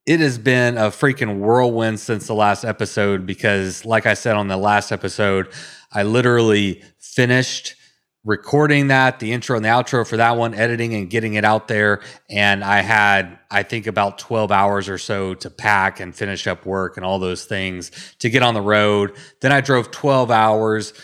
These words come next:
No, sorry, I drove six hours, slept in the van, drove another six hours,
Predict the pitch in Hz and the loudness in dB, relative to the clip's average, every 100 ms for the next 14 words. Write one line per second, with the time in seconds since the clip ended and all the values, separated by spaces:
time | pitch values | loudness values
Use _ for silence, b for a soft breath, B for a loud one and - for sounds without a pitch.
0 | B _ _ _ _ _ - 131 113 - | B _ _ _ _ _ -2 0 0 2
1 | 120 104 101 120 101 - 208 208 110 104 | 4 4 2 0 0 0 -2 2 2 2
2 | 104 98 - 131 - 107 98 104 101 98 | 0 -2 -4 -4 -6 -8 -2 0 2 0
3 | 95 B B _ - 113 113 107 113 120 | -2 B B _ -6 0 2 2 2 2
4 | 107 117 101 110 98 95 95 95 92 | -2 -4 -2 0 2 2 -2 -4 -6